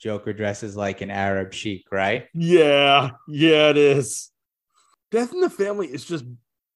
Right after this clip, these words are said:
Speaker 2: so friggin' bonkers. And it's just so weird because, again, Josh, you're, we're, we're slightly in the future. We just did the two issues before that, which are these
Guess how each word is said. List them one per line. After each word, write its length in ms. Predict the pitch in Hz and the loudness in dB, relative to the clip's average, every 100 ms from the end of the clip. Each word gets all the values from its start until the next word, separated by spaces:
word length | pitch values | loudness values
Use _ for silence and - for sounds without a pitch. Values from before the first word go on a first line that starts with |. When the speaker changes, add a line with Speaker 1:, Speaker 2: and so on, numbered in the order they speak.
| _ - | _ -16
Speaker 2:
so 560 | - - - 233 240 202 | -10 -8 -2 0 0 -4
friggin' 520 | - 214 175 160 139 | -6 -4 -2 -2 -2
bonkers. 720 | 135 131 135 - 113 101 - _ _ _ _ _ _ 214 | -2 -2 -6 -12 -16 -18 -20 _ _ _ _ _ _ 2
And 180 | 208 | 2
it's 140 | 214 - | 2 -2
just 260 | 226 - | -4 -4
so 120 | 233 226 | 2 2
weird 400 | 233 226 208 170 | 2 2 2 2
because, 180 | 160 | -8
again, 340 | 151 180 247 226 | -8 -6 -6 -2
Josh, 220 | 175 143 | -2 -2
you're, 320 | 156 185 180 165 | -2 -4 -4 -6
we're, 220 | - - | -6 -6
we're 80 | 180 | -8
slightly 380 | - 196 185 175 | -4 -4 -2 -6
in 80 | |
the 80 | 160 | -10
future. 360 | - 220 - 156 | -8 -12 -8 -8
We 200 | 151 190 | -6 -6
just 360 | 160 214 220 - | -2 -2 -2 0
did 480 | 190 185 165 165 _ _ _ _ _ _ | 2 2 0 -10 _ _ _ _ _ _
the 200 | 143 - _ | -14 -14 _
two 300 | - 226 214 | -10 -6 -2
issues 800 | 202 - 196 170 151 147 131 123 _ _ _ | -2 -2 -8 -4 -4 -4 -8 -16 _ _ _
before 640 | - 139 - - 226 254 262 | -10 -10 -12 -6 -2 0 0
that, 420 | 147 98 67 50 _ _ _ _ _ _ - | -2 -8 -10 -20 _ _ _ _ _ _ -6
which 340 | 156 180 - - | -2 -2 -4 -12
are 160 | 156 | -8
these 320 | 151 151 139 | -8 -8 -12